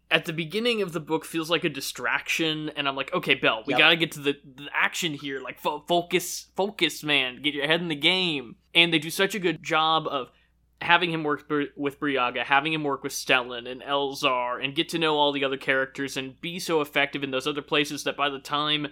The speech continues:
Speaker 1: we get into the third act of this book, and you're like, "Oh, wait, the medical tower, he's gotta get back. Like, Ember's
Speaker 2: Yep.
Speaker 1: over there, his master's over there." So for me specifically, the moment where he is able to disengage the airlocks on the tower and free it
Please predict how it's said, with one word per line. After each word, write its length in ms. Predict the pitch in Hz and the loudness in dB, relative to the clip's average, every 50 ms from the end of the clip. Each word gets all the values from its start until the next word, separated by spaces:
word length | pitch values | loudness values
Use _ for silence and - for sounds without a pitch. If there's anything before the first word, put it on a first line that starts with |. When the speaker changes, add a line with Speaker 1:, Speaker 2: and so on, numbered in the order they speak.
| - _ | -10 _
Speaker 1:
we 220 | - 180 165 170 151 135 | -12 -8 -6 -6 -4 0
get 220 | 131 165 185 180 | 4 4 4 4
into 200 | 185 165 - 170 | 2 -2 -2 -2
the 60 | 156 147 | -2 0
third 280 | - 160 160 156 151 | 0 2 2 2 0
act 260 | 131 139 143 147 - | -2 -2 -2 -4 -4
of 60 | 151 143 | -6 -10
this 160 | 135 135 - | -10 -10 -10
book, 240 | - 170 180 - 147 | -6 -4 -4 -4 -2
and 80 | 160 | -4
you're 80 | 165 175 | -4 -4
like, 220 | 165 165 151 - - | -6 -8 -10 -4 0
"Oh, 140 | 165 170 180 | 2 2 2
wait, 400 | 170 143 135 165 202 196 - - | 2 0 0 0 0 -2 -2 -6
the 80 | 143 | -8
medical 480 | 139 127 123 127 170 220 220 - 185 175 | -8 -6 -4 -2 -2 -2 -2 0 -2 -2
tower, 320 | - 165 - - 117 117 | -2 -4 -6 -6 -6 -6
he's 180 | - 160 170 170 | -6 -6 -4 0
gotta 220 | - 208 185 175 | 2 2 4 4
get 320 | 147 - 147 - - _ - | 4 2 2 0 0 _ 0
back. 480 | 147 156 208 233 220 151 135 - - - | 2 4 4 4 4 0 -4 -6 -10 -8
Like, 220 | 156 139 131 - - | -6 -6 -6 2 6
Ember's 520 | 151 170 226 254 214 220 208 190 170 170 | 6 6 6 6 2 2 2 2 4 4
Speaker 2:
Yep. 80 | 170 170 | 2 2
Speaker 1:
over 160 | 147 151 151 | 2 2 0
there, 200 | 139 131 123 127 | 0 0 -2 -2
his 160 | 151 147 - | -6 -6 -6
master's 540 | 156 147 156 185 220 233 - - 196 175 160 | -6 -6 -4 -4 -6 -6 -6 -8 -6 -2 0
over 260 | 160 156 143 147 151 | 0 0 2 0 -2
there." 420 | 135 135 127 123 120 120 123 - _ _ - - | 0 0 -2 -4 -4 -6 -8 -10 _ _ -20 -18
So 220 | - - - 170 160 | -6 0 2 2 2
for 120 | 151 160 | 0 -2
me 200 | 160 170 185 185 | -4 -2 -2 -2
specifically, 1000 | 180 - - 160 151 - - 160 175 175 185 170 - 151 147 143 135 131 131 131 _ _ _ _ - | -4 -6 -8 -10 -10 -6 -2 -2 -2 -2 -2 -4 -2 2 2 2 2 2 -2 -6 _ _ _ _ -10
the 220 | 160 143 160 160 | -2 2 2 2
moment 480 | 151 147 151 160 170 180 180 170 151 - | 4 4 2 2 2 2 2 0 0 -2
where 460 | - 147 143 139 139 135 135 135 135 - _ _ _ _ _ _ _ _ _ - | 0 2 4 4 6 4 2 0 -2 -6 _ _ _ _ _ _ _ _ _ -14
he 320 | - 143 160 160 143 131 - - | -8 -4 -2 -2 -2 -2 -4 -4
is 160 | 170 151 160 | -4 0 2
able 220 | 160 156 147 151 | 2 2 2 0
to 120 | 143 - 143 | -2 -4 -4
disengage 840 | - - 156 160 - 175 160 156 143 143 139 135 139 131 - - | 2 4 4 4 4 2 2 4 6 6 6 6 4 2 -2 0
the 140 | - 139 131 | 0 0 2
airlocks 680 | 127 131 135 131 135 131 127 127 127 127 - - - - - | 2 0 0 0 2 2 2 2 2 2 -2 -6 -8 -4 -2
on 260 | 139 135 127 127 127 | -2 -2 -2 -4 -8
the 80 | 123 | -10
tower 500 | 123 - - 147 143 135 135 135 131 131 | -10 -6 -2 2 4 4 4 4 2 0
and 160 | 127 123 131 131 | -2 -4 -6 -8
free 520 | - - - - 143 151 160 156 147 139 | -10 -14 -8 -4 -2 0 2 4 6 4
it 160 | 131 131 - | 4 2 0